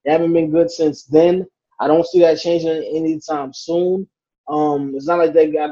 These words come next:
I don't think they're gonna get a top pick in this draft. I mean, there's always a chance, it's anything possible, but they're not gonna get a top five pick in this draft. So I don't see them bringing in anybody else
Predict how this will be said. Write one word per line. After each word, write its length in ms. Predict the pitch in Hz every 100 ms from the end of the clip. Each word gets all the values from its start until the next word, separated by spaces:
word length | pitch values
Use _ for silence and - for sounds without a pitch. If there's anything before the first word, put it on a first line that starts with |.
| 151
I 40 |
don't 160 | 160 170
think 100 | 170
they're 120 | 160
gonna 180 | 160 160
get 140 | 156 143
a 80 |
top 260 | - 170 - 165
pick 160 | 151
in 80 | 147
this 160 | 143 123
draft. 320 | 131 139 139
I 40 |
mean, 100 | 139
there's 100 | 135
always 240 | 151 147 131
a 100 | 127
chance, 320 | - 156 151 123
it's 160 | _
anything 260 | 143 139 131 _
possible, 480 | 156 160 156 147 151 _ _ -
but 120 | 131
they're 80 | 151
not 160 | 160
gonna 140 | 170 165
get 100 | 156
a 40 |
top 300 | 147 160 120 156
five 200 | 156 -
pick 140 | 156 147
in 100 | 139
this 120 | 127
draft. 320 | 131 139 139
So 80 | 135
I 20 |
don't 160 | 151 151
see 120 | 160
them 120 | 151
bringing 280 | 135 156 151
in 120 | 151
anybody 500 | 156 151 151 151 147
else 360 | 156 156 -